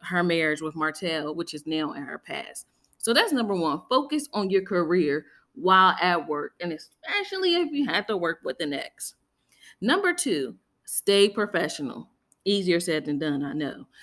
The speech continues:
But try not to talk about the breakup with other coworkers. You never know. Just kinda like how on the show, like, the other people on the show like Martell somewhat, so it's kinda hard for them to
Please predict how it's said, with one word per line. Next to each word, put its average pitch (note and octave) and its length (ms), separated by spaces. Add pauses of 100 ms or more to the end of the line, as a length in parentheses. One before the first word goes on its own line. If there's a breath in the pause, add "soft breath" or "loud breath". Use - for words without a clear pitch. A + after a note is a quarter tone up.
(200 loud breath)
But F#3+ 380
try F4 380
not G#4+ 160
to E4+ 120
talk C#4+ 200
about B3 260
the G#3 80
breakup F#3+ 460
with G3 200
other F#3 240
coworkers. E3+ 800
You F#3 80
never F#3+ 240
know. E3+ 600
Just A3+ 200
kinda C#4+ 160
like B3 200
how A3 160
on F#3 100
the F3+ 80
show, F#3 540 (1160 loud breath)
like, F#3+ 460 (880)
the A3 140
other C4 180
people B3+ 240
on A#3+ 60
the A#3 80
show G#3+ 200
like F#3 360
Martell G3+ 500
somewhat, G3+ 540
so F#3 160
it's G3 80
kinda F#3 340
hard F3+ 360
for F#3+ 120
them F#3 480 (380 loud breath)
to G3+ 840